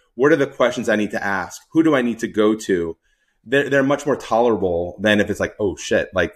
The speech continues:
what am I gonna do? I'm running out of money as a startup founder." Like, uh-oh.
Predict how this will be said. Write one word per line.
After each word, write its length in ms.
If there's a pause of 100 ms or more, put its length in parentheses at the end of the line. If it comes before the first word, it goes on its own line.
(140)
what 120
am 80
I 80
gonna 160
do? 300
I'm 120
running 200
out 100
of 60
money 320
as 160
a 20
startup 320
founder." 400
Like, 300 (180)
uh-oh. 480